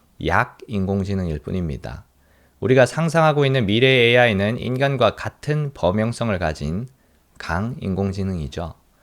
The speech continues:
바둑을 두면서 동시에 대화를 하고, 운전을 하고, 그림을 그리고, 요리를 하고, 수학 문제를 풀고, 개를 산책시킬 수 있는 이 모든 것을 동시에 할 수 있는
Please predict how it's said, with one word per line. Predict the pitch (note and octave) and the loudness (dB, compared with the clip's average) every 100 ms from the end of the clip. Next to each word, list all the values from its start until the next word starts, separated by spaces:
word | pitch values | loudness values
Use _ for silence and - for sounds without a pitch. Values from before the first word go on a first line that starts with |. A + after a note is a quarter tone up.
| _ _ _ _ _ _ | _ _ _ _ _ _
바둑을 | - G#2+ B2 A#2+ | 0 4 4 4
두면서 | A2+ A#2 A2 G2 F2+ - | 2 2 2 0 -2 -2
동시에 | F#2+ F#2+ G#2+ G2 | -2 0 0 -2
대화를 | - D#2+ F#2 G#2+ F2+ | -2 -4 -2 -2 -4
하고, | C#2+ D2 - C#2 - _ _ _ _ _ _ - | -4 -6 -8 -14 -14 _ _ _ _ _ _ -4
운전을 | F#2 G2+ A#2 A2+ G2 | 0 2 2 0 -2
하고, | F2 C2 A1 - | -4 -6 -12 -6
그림을 | G2+ G#2 A#2 F#2+ | -2 0 0 -2
그리고, | D#2 B1+ - A1 - | -4 -6 -10 -14 -6
요리를 | F2+ G#2+ A#2 F2 C#2+ | -2 0 0 -2 -4
하고, | D2+ C#2 A1+ - _ _ _ _ _ | -6 -8 -8 -12 _ _ _ _ _
수학 | - A#2 A2 | -4 0 2
문제를 | G#2+ G2+ F2+ C#2+ | 0 0 -2 -4
풀고, | - F#2+ E2+ A1+ - _ _ _ | -6 -6 -6 -8 -12 _ _ _
개를 | - D#2+ F2 G2 | -4 -2 0 -2
산책시킬 | F#2+ B2+ B2 B2+ - A2 G2 | -2 -8 -6 -8 -8 -6 -4
수 | - | -2
있는 | G2+ E2+ D#2 | -2 -2 -2
이 | F#2+ | -2
모든 | D2+ F2 A#2 A#2+ | 0 0 0 -2
것을 | F#2+ E2 - C#2 G#2+ _ _ _ _ _ _ - | -2 -2 -4 -6 -8 _ _ _ _ _ _ -6
동시에 | F#2+ F#2+ G#2+ A2 | 0 0 2 2
할 | G#2 | 2
수 | G2 | 0
있는 | F2+ E2 G#2 | -2 0 -2